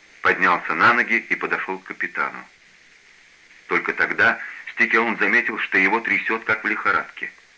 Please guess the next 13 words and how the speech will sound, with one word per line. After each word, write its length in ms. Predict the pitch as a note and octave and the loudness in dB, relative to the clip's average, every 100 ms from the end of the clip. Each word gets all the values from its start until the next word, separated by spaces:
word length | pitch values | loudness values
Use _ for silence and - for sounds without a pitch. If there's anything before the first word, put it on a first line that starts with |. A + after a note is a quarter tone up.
| - - - - _ _ - _ _ _ _ - | -20 -20 -20 -20 _ _ -20 _ _ _ _ -10
"Двое 460 | F2+ F#2+ G#2+ G2+ | -4 2 4 4
молодых 640 | F#2 G2+ G2+ F#2 F#2 - F2 | 2 -2 -2 0 0 0 -2
людей 440 | F2 G#2+ G2+ F2 - - - - - - | 0 0 0 -2 -12 -16 -20 -20 -16 -4
скрываются 760 | G2+ G#2 A2 G#2+ - - G#2 - - - | 2 4 6 4 2 -4 -4 -4 -18 -12
от 160 | G2+ - | -12 -6
правительства. 800 | G#2+ A2+ A2+ G2+ E2+ - D#2 C#2+ - - - - - - - | 0 4 4 2 -2 -6 -8 -8 -10 -20 -20 -20 -20 -20 -20
Двое 480 | - - G2+ A#2 G#2 | -12 -2 4 6 6
молодых 420 | G#2 A2 G#2+ - A#2 | 4 4 4 4 2
людей. 460 | B2 A#2 F#2+ D#2 - - - - - - - | 2 2 2 0 -10 -20 -20 -20 -20 -20 -10
Помогите 520 | G#2+ A#2+ A#2 B2+ G#2+ | -2 0 2 2 0
мне, 240 | G2+ G#2 | 2 2
пожалуйста. 800 | F#2 - G2 F#2+ F2+ D#2+ - D#2+ - - - - | 0 -2 0 2 2 0 -4 -4 -4 -10 -12 -8
Я 280 | - A2+ A#2 | 2 4 4